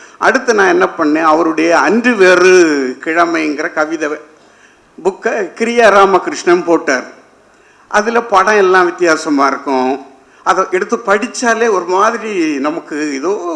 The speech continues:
இதாகும். அந்த புத்தகம் வந்த உடனே அந்த புத்தகத்திலே, அஹ், இப்ப நண்பர்கள்லாம் வாசிச்சாங்க இல்லையா, ஒரு நகைச்சுவை இருக்கும்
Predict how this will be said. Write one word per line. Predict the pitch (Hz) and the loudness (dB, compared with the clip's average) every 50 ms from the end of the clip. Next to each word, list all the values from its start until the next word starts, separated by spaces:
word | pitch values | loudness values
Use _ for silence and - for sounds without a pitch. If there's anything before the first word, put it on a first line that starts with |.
| 269 214 180 151 131 123 113 101 - - _ _ _ _ _ _ - | -2 -2 -2 -2 -4 -6 -10 -14 -16 -20 _ _ _ _ _ _ -6
இதாகும். | 196 190 226 208 185 165 - 139 117 - - - - _ _ _ _ _ _ _ _ - | 0 4 4 6 6 4 2 -2 -4 -6 -8 -18 -20 _ _ _ _ _ _ _ _ -4
அந்த | 208 220 269 285 285 277 | -2 0 0 0 0 0
புத்தகம் | 262 - 226 214 - 269 262 254 233 | -2 -4 -6 -4 0 0 0 0 0
வந்த | 208 196 190 185 196 | -2 -2 0 0 0
உடனே | 180 170 160 160 165 165 208 | 0 0 0 0 0 2 2
அந்த | 226 208 185 170 170 190 196 226 | 2 2 2 2 2 2 0 -2
புத்தகத்திலே, | 214 - 226 240 - 269 240 254 254 226 220 208 202 208 214 202 190 175 151 135 131 - - - _ _ _ _ _ - | -2 -2 -4 -2 -2 0 0 0 -2 -2 0 0 2 2 2 2 2 0 0 -2 -6 -10 -16 -20 _ _ _ _ _ -10
அஹ், | - 156 156 160 160 | -4 -2 -2 -2 -2
இப்ப | 165 165 196 185 | -4 -4 -2 0
நண்பர்கள்லாம் | 175 170 180 190 180 196 180 165 185 180 175 180 170 160 | 0 0 0 0 0 -2 -2 0 0 2 2 2 4 4
வாசிச்சாங்க | 170 180 180 170 - - - 165 156 151 | 2 2 2 -2 -6 -6 -4 -4 -4 -2
இல்லையா, | 156 151 165 175 | -4 -4 -2 -2
ஒரு | 175 180 190 208 202 - | -2 -2 -2 -4 -4 -4
நகைச்சுவை | 220 220 220 254 285 285 247 - - - 208 170 160 143 127 | -6 -6 -6 -6 -8 -10 -10 -10 -12 -10 -6 -4 -2 -2 -4
இருக்கும் | 120 120 120 - 120 120 | -4 -8 -14 -14 -16 -18